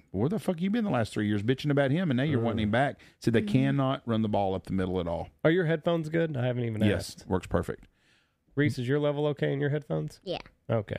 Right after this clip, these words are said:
Speaker 1: I don't think that Dallas, I, I, I would not be surprised if New England figures a way to run the ball at Dallas all the time. I think Dallas wins, but I think this is a copycat league. And running at Micah Parsons might be the answer is to gouge in Dallas because they look terrible against the run.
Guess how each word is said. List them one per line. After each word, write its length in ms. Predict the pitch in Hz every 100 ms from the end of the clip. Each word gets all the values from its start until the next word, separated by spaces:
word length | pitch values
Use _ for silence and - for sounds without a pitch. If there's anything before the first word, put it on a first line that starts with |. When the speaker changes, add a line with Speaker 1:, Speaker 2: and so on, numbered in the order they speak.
| -
Speaker 1:
I 80 | 113
don't 320 | 117 123 -
think 380 | 120 113 - 98
that 180 | 87
Dallas, 600 | 101 101 104 110 - - - _ _ _ _ _ _
I, 100 | 98 101
I, 140 | 107
I 160 | 104 110
would 180 | 113 117
not 160 | 113
be 80 | 120
surprised 540 | - - 110 104 104 90
if 100 | 92
New 120 | 98
England 280 | 101 92 90
figures 200 | 92 92
a 40 |
way 100 | 92
to 60 | 90
run 140 | 87
the 60 | 87
ball 240 | 85 85
at 60 | -
Dallas 280 | 87 85 -
all 80 | 85
the 40 |
time. 120 | 90
I 20 | 98
think 160 | 165
Dallas 300 | 120 107 98
wins, 420 | 95 101 104 104 - _ _ _
but 200 | 95 95 - _ _
I 60 | -
think 220 | - 131
this 120 | 113 107
is 40 |
a 40 | 110
copycat 520 | 117 123 117 135 117
league. 380 | 131 123 85 - _ _ -
And 180 | 95 98
running 220 | 117 117
at 60 |
Micah 300 | 110 113 - 104
Parsons 420 | 117 131 101 90
might 180 | 95 110
be 80 |
the 80 | 107
answer 320 | 101 117 -
is 80 | 95
to 80 | 92
gouge 300 | 90 98 101
in 80 | 101
Dallas 320 | 104 117 120 - -
because 200 | - 101
they 100 | 104
look 220 | 110 -
terrible 320 | - 104 87
against 240 | 90 90 -
the 80 | 85
run. 240 | 76